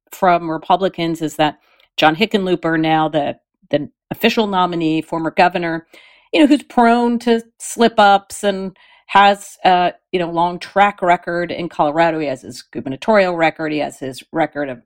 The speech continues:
running for president. You know, those, those slip ups and goof ups, uh, again, in a normal environment, I think could be problematic, but this is not a normal environment. And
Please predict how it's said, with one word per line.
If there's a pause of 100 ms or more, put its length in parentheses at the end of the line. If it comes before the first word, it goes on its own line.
running
for
president. (1080)
You
know,
those, (140)
those
slip
ups
and
goof
ups, (480)
uh, (120)
again,
in
a
normal
environment, (540)
I
think (380)
could
be
problematic,
but
this
is
not
a
normal
environment. (220)
And